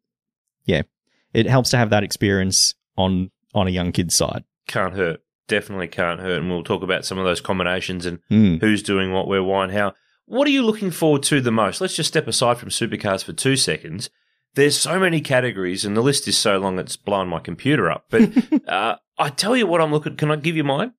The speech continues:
Speaker 1: Of course.
Speaker 2: What I'm looking forward
Speaker 1: Could
Speaker 2: to.
Speaker 1: I
Speaker 2: Partic-
Speaker 1: stop you?
Speaker 2: No, probably not.
Speaker 1: Yeah.
Speaker 2: Um, <laughs> particularly since watching the Sydney Motorsport Park round,
Speaker 1: Hmm.
Speaker 2: Trans Am.
Speaker 1: Yes,
Speaker 2: This
Speaker 1: agreed.
Speaker 2: category is kicking goals. It's making the right noise. It's at the right cost. It's got a nice blend of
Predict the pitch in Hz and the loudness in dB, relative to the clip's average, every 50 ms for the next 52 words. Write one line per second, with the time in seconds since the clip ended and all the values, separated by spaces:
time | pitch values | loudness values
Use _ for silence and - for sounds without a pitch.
0 | _ _ _ - 349 392 359 147 170 170 160 156 156 156 151 143 131 127 143 139 | _ _ _ -2 0 0 2 4 4 4 4 4 2 -2 -2 -4 -4 0 2 2
1 | 147 - 226 185 180 165 165 - - 190 - - 104 - 107 - 196 185 - - | 4 4 2 2 2 0 0 0 0 -2 0 -2 -2 -2 2 2 2 2 2 0
2 | - - - 180 196 180 165 214 180 135 110 98 92 - _ 165 151 156 156 156 | -8 -8 -2 0 0 2 2 0 0 2 0 0 -2 -2 _ 2 2 4 4 2
3 | 156 147 135 - - - - - - - - 127 - - 170 - 285 - 214 - | 0 -2 -2 0 0 -2 -2 -2 -6 -8 -10 -2 0 0 2 2 2 2 2 2
4 | 240 226 226 - 202 220 220 214 - 190 175 165 - - 143 - - - 143 123 | 0 0 0 0 2 2 2 2 2 0 0 -2 0 0 0 0 0 0 -2 0
5 | 123 120 - 135 120 117 113 113 110 117 120 123 - 127 110 - - 110 98 98 | 0 0 0 0 0 0 2 2 2 0 0 -2 0 -2 -2 -2 -2 -4 -4 -4
6 | - - 87 85 82 87 92 - - _ _ 113 101 92 135 - _ _ _ _ | -2 -2 -2 -2 -2 -4 -6 -8 -10 _ _ -4 -4 -4 -6 -8 _ _ _ _
7 | - - - 127 117 117 117 110 95 95 90 87 87 82 76 - - - _ - | -12 -4 -2 0 0 0 0 0 0 0 0 0 -2 -4 -6 -8 -14 -12 _ -2
8 | 90 92 87 80 - - - - - _ - - 170 196 92 87 87 87 - 147 | 0 0 0 0 -2 -4 -4 -6 -8 _ 0 0 2 2 4 2 2 2 2 0
9 | 147 151 117 113 98 104 127 127 - _ - 123 120 127 123 120 - - _ _ | 0 -2 -4 -2 -4 -4 -4 -6 -10 _ -6 -4 -2 -2 -2 -2 -4 -6 _ _
10 | _ - - 151 143 - 147 131 127 123 - - _ _ - 113 107 101 98 92 | _ -4 -2 -2 0 0 0 -2 0 -2 -6 -10 _ _ 0 0 2 2 2 2
11 | 85 82 82 - - - 123 120 120 - - - - - _ _ _ _ _ _ | 0 -2 -4 -8 -4 -2 -4 -2 0 -2 -2 -2 -4 -10 _ _ _ _ _ _
12 | _ _ _ _ 123 135 160 175 190 180 170 160 151 143 147 - 123 120 113 107 | _ _ _ _ 0 0 0 0 -2 -2 0 2 4 4 2 2 0 0 0 0
13 | 107 113 135 139 127 - - - - 107 - - - - - 120 - 127 156 - | 0 0 -2 -2 -6 -8 -8 -8 -8 -6 -2 -2 -4 -2 0 0 2 2 2 2
14 | - - - 151 120 117 123 - - - - - 104 98 - - 120 107 107 110 | 0 -2 -2 0 0 0 -2 -4 -8 -8 -8 -10 -10 -10 -4 -2 0 0 2 2
15 | 113 127 123 - - - 113 117 120 120 120 113 110 107 98 95 - | 2 0 0 -2 -2 0 2 2 2 2 2 2 2 0 0 -2 -8